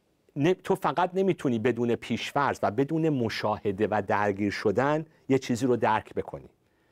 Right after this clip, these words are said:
اه، نمیتونی بشینی رو صندلی، چشتو ببندی، بگی که من خیلی، اه، چیز، اه، ابجکتیو، مطلق،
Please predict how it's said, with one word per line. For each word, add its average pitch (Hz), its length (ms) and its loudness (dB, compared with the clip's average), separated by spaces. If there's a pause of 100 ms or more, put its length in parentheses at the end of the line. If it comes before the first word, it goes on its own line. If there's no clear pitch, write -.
(140)
اه، 85 400 0
نمیتونی 127 340 0
بشینی 117 280 -2
رو 117 80 -2
صندلی، 92 440 -4
چشتو - 320 -2
ببندی، 143 440 -2
بگی 120 220 0
که 120 220 -2 (120)
من 107 160 0
خیلی، 117 400 -2 (340)
اه، 82 120 -4
چیز، 90 340 -4
اه، 80 140 -8 (160)
ابجکتیو، 107 680 -2 (800)
مطلق، 117 540 -2